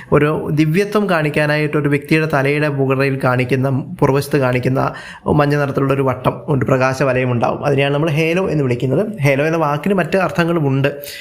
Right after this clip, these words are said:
ആ, ഫിസിക്സിലും മറ്റുമൊക്കെ. എങ്കിലും ഇവിടെ ഹേലോ എന്നത് ഈ ഒരു, ആ, ദിവ്യ പ്രകാശ വലയം എന്ന അർത്ഥത്തിലാണ് ഹേലോ എന്ന വാക്ക് ഉപയോഗിക്കുന്നത്. ആ,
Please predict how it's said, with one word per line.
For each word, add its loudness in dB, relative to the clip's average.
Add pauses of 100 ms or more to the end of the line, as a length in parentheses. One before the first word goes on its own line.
(220)
ആ, 4
ഫിസിക്സിലും 0
മറ്റുമൊക്കെ. 0
എങ്കിലും 2
ഇവിടെ 0
ഹേലോ 0
എന്നത് 0
ഈ 0
ഒരു, -2
ആ, 2
ദിവ്യ 0
പ്രകാശ 0
വലയം 0
എന്ന 0
അർത്ഥത്തിലാണ് 0
ഹേലോ 0
എന്ന 2
വാക്ക് 0
ഉപയോഗിക്കുന്നത്. -2 (600)
ആ, 0